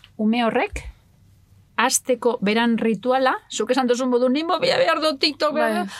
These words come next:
Speaker 1: ba, beran kasu horretan, kasu horretan, berak egiten bana, su ritual era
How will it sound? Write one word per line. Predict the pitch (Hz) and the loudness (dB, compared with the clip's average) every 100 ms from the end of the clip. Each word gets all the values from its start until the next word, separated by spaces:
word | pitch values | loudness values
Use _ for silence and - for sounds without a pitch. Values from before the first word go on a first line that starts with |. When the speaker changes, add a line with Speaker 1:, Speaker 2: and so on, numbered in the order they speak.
| - | -2
Speaker 1:
ba, | 208 180 - - | -2 -2 -8 -18
beran | - 214 247 254 | -4 0 0 0
kasu | 262 277 277 | 0 -2 0
horretan, | 269 262 302 320 359 480 _ _ _ - | 0 2 0 0 -2 -4 _ _ _ -10
kasu | 233 240 277 | -6 -2 -2
horretan, | 277 285 392 494 | -2 0 -2 -2
berak | - 180 190 | -6 -4 -4
egiten | 214 269 285 | -4 -2 -2
bana, | 359 427 - | -2 -4 -4
su | - - | -6 -2
ritual | 226 240 302 359 | 0 0 0 0
era | 285 196 170 | 2 2 0